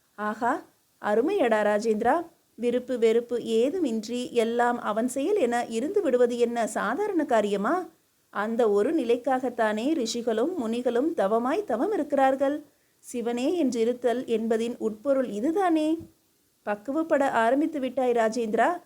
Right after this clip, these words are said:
நல்லதோர் ஆரம்பம் இது. ஆனால் சோழம் சோழம் என்ற குரல் கேட்டவுடன் கையில் வாளோடு புயலாய் களமிறங்கும் உன்னால் சிவனே என்று இருந்துவிட முடியுமா என்பதை மட்டும் எண்ணிப்பார், அது போதும். எதையும்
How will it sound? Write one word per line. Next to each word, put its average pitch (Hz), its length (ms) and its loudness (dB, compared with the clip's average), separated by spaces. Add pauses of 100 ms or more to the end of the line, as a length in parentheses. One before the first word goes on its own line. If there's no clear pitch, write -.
(260)
நல்லதோர் 220 560 2
ஆரம்பம் 302 500 -2
இது. 226 240 0 (440)
ஆனால் 226 520 0
சோழம் 233 600 2
சோழம் 269 500 2
என்ற 247 300 -2
குரல் 233 320 0
கேட்டவுடன் 226 640 0 (320)
கையில் 240 500 -2
வாளோடு 220 580 4
புயலாய் 233 560 0
களமிறங்கும் 254 640 0
உன்னால் 226 480 -2 (240)
சிவனே 233 480 -2 (100)
என்று 277 300 0
இருந்துவிட 294 460 0
முடியுமா 240 460 -2
என்பதை 262 420 0
மட்டும் 247 340 -4
எண்ணிப்பார், 240 580 -2 (220)
அது 247 300 0
போதும். 233 420 2 (540)
எதையும் 240 500 2